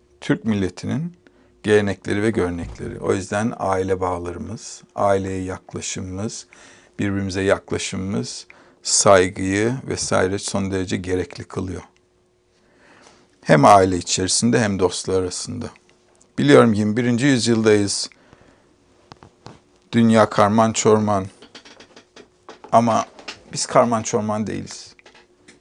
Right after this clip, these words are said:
Biz Türkiye grubuyuz. O yüzden geleneksel bir yapımız var. Geleneksel derken yani yaklaşımımızda laik bir grubuz. Laik, geleneksel, birbirimize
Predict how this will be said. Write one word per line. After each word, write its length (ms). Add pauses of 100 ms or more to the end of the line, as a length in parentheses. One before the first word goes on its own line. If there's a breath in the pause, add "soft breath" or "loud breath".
(120)
Biz 100
Türkiye 360
grubuyuz. 560 (640 soft breath)
O 160
yüzden 400 (460 loud breath)
geleneksel 720
bir 60
yapımız 500
var. 340 (100)
Geleneksel 600
derken 340
yani 300
yaklaşımımızda 800
laik 480
bir 100
grubuz. 540 (460 soft breath)
Laik, 520 (340)
geleneksel, 760
birbirimize 540